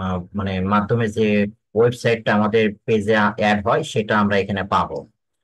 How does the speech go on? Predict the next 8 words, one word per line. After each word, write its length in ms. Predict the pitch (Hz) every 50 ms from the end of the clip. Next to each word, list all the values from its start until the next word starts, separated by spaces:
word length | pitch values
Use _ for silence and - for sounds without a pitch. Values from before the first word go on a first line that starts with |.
| _ _ -
আর 160 | 92 98 101 95
যদি 200 | 95 110 104 123
ড্যাশবোর্ডে 580 | 107 92 113 117 131 139 127 127 135 147 147 131
দিতে 240 | 131 131 131 143 127
চাই, 320 | - 151 151 160 180 175
তাহলে 300 | - 120 110 113 113 113
আমাদের 520 | 110 107 110 110 107 110 131 156 170 - - _ _ _ _
এই 180 | 101 104 104